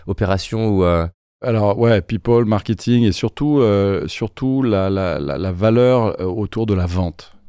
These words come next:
Speaker 2: c'est-à-dire le, le sales, sales side, business development, le business development.
Speaker 1: Donc, ouais, comment ça t'a influencé ?
Speaker 2: Bah, en fait, ça m'a influencé que, euh, en France, quand j'étais en école de commerce, euh, tout le sujet de la vente,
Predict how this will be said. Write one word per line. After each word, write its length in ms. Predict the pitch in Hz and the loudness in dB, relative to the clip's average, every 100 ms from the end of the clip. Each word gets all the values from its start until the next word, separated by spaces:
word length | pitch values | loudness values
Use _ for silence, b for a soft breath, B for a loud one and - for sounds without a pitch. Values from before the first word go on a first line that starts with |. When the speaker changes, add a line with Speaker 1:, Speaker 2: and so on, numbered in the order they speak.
| - | -20
Speaker 2:
c'est-à-dire 380 | - - 82 82 | -16 -12 -8 -8
le, 200 | 82 87 | -8 -8
le 80 | 87 | -10
sales, 380 | - - 87 78 - - | -6 -4 -4 -6 -12 -14
sales 300 | - 107 90 | -6 -4 -4
side, 320 | - 76 78 | -6 -8 -4
business 340 | 104 101 104 | -2 0 0
development, 480 | 95 85 78 73 - - - | 0 -4 -6 -10 -14 -18 -14
le 60 | |
business 460 | 80 95 92 95 82 | -10 -8 -4 -4 -4
development. 500 | 80 80 - - 92 _ _ _ _ _ _ | -8 -10 -12 -14 -16 _ _ _ _ _ _
Speaker 1:
Donc, 140 | 98 95 | -2 0
ouais, 80 | 98 | 2
comment 180 | 123 | 0
ça 140 | 117 113 | 0 0
t'a 100 | 104 | 0
influencé ? 440 | 92 92 85 - - _ _ _ _ _ - | 0 -2 -4 -8 -18 _ _ _ _ _ -4
Speaker 2:
Bah, 60 | 113 | -2
en 60 | |
fait, 180 | 107 190 | 0 0
ça 80 | 165 | 2
m'a 100 | 135 | 2
influencé 440 | 131 147 127 170 | 2 0 0 -2
que, 120 | 160 123 | 0 2
euh, 540 | 107 95 73 95 69 | 2 2 -2 -6 -6
en 160 | 52 98 | -8 -10
France, 380 | - 127 143 - | -6 -4 -4 -4
quand 160 | 113 | -6
j'étais 420 | 90 98 - 110 | -4 -6 -2 -2
en 160 | 101 95 | 0 0
école 220 | 95 98 | -2 -2
de 60 | 95 | -2
commerce, 500 | 95 107 135 139 - | -2 0 -2 -4 -4
euh, 300 | 95 92 90 92 B B B B - _ _ _ - | -2 -2 -4 -8 B B B B -20 _ _ _ -8
tout 100 | 147 | -6
le 60 | |
sujet 480 | - 135 113 120 127 | -4 0 2 2 2
de 120 | 107 | 2
la 180 | 92 90 | 0 0
vente, 560 | 87 110 147 - - | 0 0 0 -4 -20